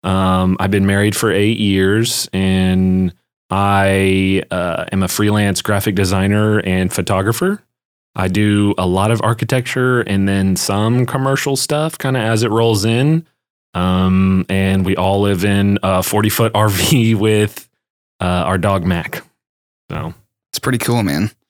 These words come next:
Speaker 1: it's wild.
Speaker 2: How
Speaker 1: It's
Speaker 2: long have you been doing the R V thing for?
Speaker 1: We've been in the R V for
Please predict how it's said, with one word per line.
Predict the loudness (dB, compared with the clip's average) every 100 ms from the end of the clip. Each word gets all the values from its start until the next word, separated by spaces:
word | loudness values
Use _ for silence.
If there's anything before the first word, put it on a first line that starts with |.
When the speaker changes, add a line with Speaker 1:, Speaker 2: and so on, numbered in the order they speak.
| _
Speaker 1:
it's | -12 -10
wild. | -8 -6 -6 -8 -4
Speaker 2:
How | 0
Speaker 1:
It's | 2
Speaker 2:
long | 2 2
have | 2
you | 0 0
been | 0 0
doing | -2 -2 -2
the | 0
R | -2
V | 0 -2
thing | -2 -6 -6
for? | -6 -6 -8 -10 0
Speaker 1:
We've | 2 4
been | 4
in | 2
the | 2
R | 2 2
V | 4 4 2
for | 0 0 2 4 4 2 2 0